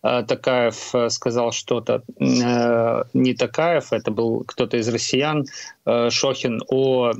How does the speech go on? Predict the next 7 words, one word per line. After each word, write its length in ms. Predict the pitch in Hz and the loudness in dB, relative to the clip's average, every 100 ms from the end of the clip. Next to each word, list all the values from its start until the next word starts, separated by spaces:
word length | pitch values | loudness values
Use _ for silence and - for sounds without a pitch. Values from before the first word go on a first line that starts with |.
| - | -2
м, 280 | 123 123 127 | 0 4 4
Нурсултане 640 | 135 - 135 117 131 123 | 2 0 -4 0 0 2
Назарбаеве, 760 | 123 117 127 135 185 196 123 113 | 2 2 2 2 2 2 0 -2
о 160 | - 117 | 0 0
его 420 | 117 123 127 117 | 0 0 0 2
роли, 360 | 123 117 107 113 - | 2 0 -2 -8 -4
э, 280 | 117 117 | 0 0